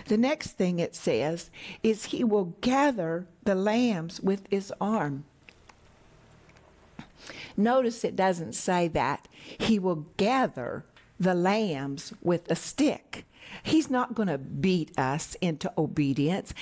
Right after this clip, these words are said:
He's not gonna beat us into, into the right way. The Bible says he's a shepherd, and that he reaches out to us and he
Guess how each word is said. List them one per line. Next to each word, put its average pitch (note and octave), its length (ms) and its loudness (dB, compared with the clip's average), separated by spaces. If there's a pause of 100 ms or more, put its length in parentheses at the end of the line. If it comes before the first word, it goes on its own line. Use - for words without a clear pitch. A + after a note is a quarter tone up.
(160)
He's F4 240 4
not D4+ 220 -4
gonna G3+ 240 2
beat F3 580 -2 (120)
us D#3 400 0 (320)
into, F#3 800 0 (400)
into F#3+ 720 2
the E3 100 -2
right D3+ 380 -2
way. D#3 640 2 (1120)
The - 60 -4
Bible F#3+ 460 0
says D3+ 480 -2
he's E3 280 0
a D3+ 40 -6
shepherd, F3 720 0
and E3 240 -4
that D#3+ 360 -2 (600)
he B3 760 4
reaches G3 680 2 (120)
out B3 380 -4
to - 180 -2 (100)
us C#3 600 -4 (440)
and E3+ 220 0
he E3+ 320 0